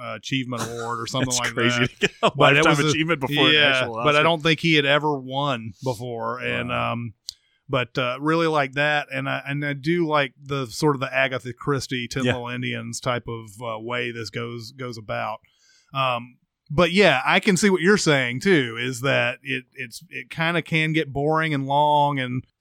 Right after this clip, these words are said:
Speaker 1: uh, but I do enjoy these stories that these guys tell. I
Speaker 2: Yeah, I
Speaker 1: really
Speaker 2: kinda li-, that, that's
Speaker 1: yeah.
Speaker 2: what brings me in. And Samuel L. Jackson, I mentioned, I think this is one of, one of his f-, better performances.
Speaker 1: Mm-hmm.
Speaker 2: And Walton Goggins is really, really good in this.
Speaker 1: Yes, he is. Uh,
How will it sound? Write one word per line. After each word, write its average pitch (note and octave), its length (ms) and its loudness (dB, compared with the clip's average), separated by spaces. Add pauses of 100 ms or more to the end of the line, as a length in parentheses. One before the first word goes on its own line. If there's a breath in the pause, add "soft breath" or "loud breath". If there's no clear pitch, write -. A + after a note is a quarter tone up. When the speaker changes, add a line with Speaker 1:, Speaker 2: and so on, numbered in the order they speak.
Speaker 1:
uh, C3 200 -4
but C#3 160 0
I E3 80 4
do E3+ 220 2
enjoy C#3+ 320 0
these B2 200 -6
stories C3 480 -4
that G#2+ 100 -16
these A#2 180 -10
guys A2 280 -10
tell. G#2 380 -10
I B2+ 80 4
Speaker 2:
Yeah, A#2+ 60 8
I A#2 160 6
Speaker 1:
really C3+ 100 4
Speaker 2:
kinda C3 200 4
li-, C3 160 0
that, D3+ 220 6
that's D#3 200 6
Speaker 1:
yeah. - 20 6
Speaker 2:
what B2+ 100 6
brings A#2 260 2
me G#2+ 100 0
in. G#2+ 180 2
And A2 120 -4
Samuel C3+ 360 2
L. A2+ 60 2
Jackson, A2 720 -2
I G#2+ 60 -6
mentioned, G#2+ 720 0
I G#2+ 120 0
think A#2+ 380 -2
this A2 200 -6
is G#2 120 -6
one A2+ 220 -2
of, A2+ 260 -4
one B2+ 180 -2
of A2+ 80 -2
his A2+ 220 -2
f-, - 140 -16
better A2 380 0
performances. G#2 760 -6
Speaker 1:
Mm-hmm. D3+ 360 -4
Speaker 2:
And B2+ 100 -2
Walton G#3+ 240 4
Goggins D3+ 400 6
is A2 120 -2
really, D#3+ 380 6
really D3+ 240 8
good D3+ 200 6
in A#2 100 4
this. C#3 180 -6
Speaker 1:
Yes, F3+ 220 4
he F#3+ 180 6
is. C#3 380 4
Uh, D#3 280 6